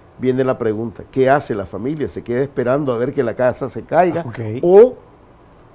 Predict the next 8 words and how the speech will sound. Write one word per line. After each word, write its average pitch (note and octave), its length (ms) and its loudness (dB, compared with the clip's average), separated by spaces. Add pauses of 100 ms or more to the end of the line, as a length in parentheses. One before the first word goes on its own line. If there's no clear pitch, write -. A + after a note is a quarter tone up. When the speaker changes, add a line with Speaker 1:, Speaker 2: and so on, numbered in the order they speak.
Speaker 2:
Reacciona, C3 300 0
Speaker 1:
ordenadamente E3 1000 0
Speaker 2:
claro. - 140 -18
Speaker 1:
reacciona, F3 800 2
busca A2+ 320 -8
un A2 120 -4
lugar C3+ 260 0
seguro F3 480 -2